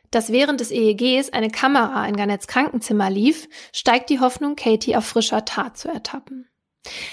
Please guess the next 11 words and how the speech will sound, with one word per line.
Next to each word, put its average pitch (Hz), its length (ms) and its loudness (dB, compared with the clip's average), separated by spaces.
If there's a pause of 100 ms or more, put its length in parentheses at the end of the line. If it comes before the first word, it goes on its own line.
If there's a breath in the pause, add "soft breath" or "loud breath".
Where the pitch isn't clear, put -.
Die 220 80 -2
Kamera 269 440 4
hatte, 240 500 2
allerdings 233 400 -2
ohne 226 240 2
Ton, 226 360 0
fast 262 300 0
den 269 80 0
kompletten 262 520 2
Krankenhausaufenthalt 220 1040 -2
aufgezeichnet, - 760 -2